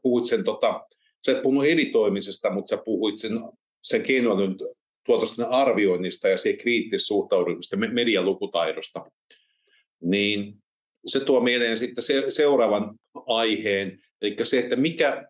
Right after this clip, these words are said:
meidän tai tämän englannin opetuksen rooli ylipäätään korkeakoulussa on, jos mietitään sitä, että paljon tapahtuu jo asioita englanniksi. Maailma pyörii hyvin monen-, monella foorumilla englanniksi. Ihmiset saattaa opiskella koko tutkinnon jo englanniksi.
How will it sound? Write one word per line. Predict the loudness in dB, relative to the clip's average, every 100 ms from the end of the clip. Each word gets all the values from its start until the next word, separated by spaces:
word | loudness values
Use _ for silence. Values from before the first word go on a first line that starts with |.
| -4
meidän | 0 2 0 0 -2 -6 -4
tai | -2
tämän | 0 0
englannin | 0 2 2 0
opetuksen | -2 -4 -4 0 2
rooli | 4 4 2
ylipäätään | 0 -2 -4 -4
korkeakoulussa | 0 0 0 -4 -2 -4 -4 -4 -2
on, | 0 2
jos | 0 -2 -4
mietitään | -6 -4 -2 0
sitä, | 0 0 -2
että | -2 -4 -12 -12 _ _ _
paljon | 0 4 4 2
tapahtuu | 0 0 -2 -2 0 2
jo | 2
asioita | 2 0 -2 -2
englanniksi. | -4 -2 -2 -2 -4 -2
Maailma | 0 0 0
pyörii | 2 2 2
hyvin | 0 -2
monen-, | -2 -2 -4 -4
monella | -2 0 0 0
foorumilla | 2 0 -2 -4
englanniksi. | -2 -2 -4 -6 -6 -4 -4 -6 _
Ihmiset | 0 2 0
saattaa | 0 0 0
opiskella | 2 0 0 -2
koko | -2 -2 -2 -4 -2
tutkinnon | -2 0 -4 -2 0
jo |
englanniksi. | 0 -2 -6 -10 -10 -8 -8